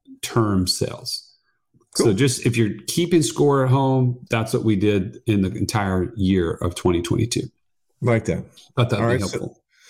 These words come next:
Speaker 2: all right,
Speaker 1: All
Speaker 2: so
Speaker 1: right.
Speaker 2: let, let's go to the, the second business that we explored during twenty twenty-two, and that is the short-term rental space, right? Now,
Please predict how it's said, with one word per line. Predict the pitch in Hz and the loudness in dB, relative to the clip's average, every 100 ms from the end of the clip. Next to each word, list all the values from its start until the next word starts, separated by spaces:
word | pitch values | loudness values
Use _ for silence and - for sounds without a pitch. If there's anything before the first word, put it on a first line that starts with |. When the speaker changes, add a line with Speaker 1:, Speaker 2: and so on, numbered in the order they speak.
| - 147 | -10 -2
Speaker 2:
all | |
right, | 156 | 0
Speaker 1:
All | - | 2
Speaker 2:
so | |
Speaker 1:
right. | 170 | 2
Speaker 2:
let, | 185 | 2
let's | 165 165 - | -2 -2 -4
go | 160 165 | 0 2
to | 180 | 2
the, | 143 127 - | 2 0 0
the | 117 | -2
second | - 160 156 156 107 101 | 0 0 0 0 0 0
business | 127 113 113 104 - | 0 0 -2 -4 0
that | 101 | 0
we | 110 | 0
explored | 107 - 113 98 101 113 110 - - - - | -2 -6 -2 0 2 0 -4 -16 -20 -16 -2
during | 117 104 98 | 0 0 -4
twenty | 117 104 | -4 -4
twenty-two, | - 107 101 - 107 120 | -4 -6 -4 -2 0 2
and | 120 | 0
that | 113 131 | 0 0
is | 127 | -2
the | 131 | -4
short-term | - 131 - 143 131 | -2 -4 -2 -2 0
rental | 143 170 156 | 0 0 -2
space, | - - - - - | -6 -10 -10 -10 -6
right? | 98 98 - - | -2 -2 -2 -2
Now, | 120 117 120 | 0 0 -2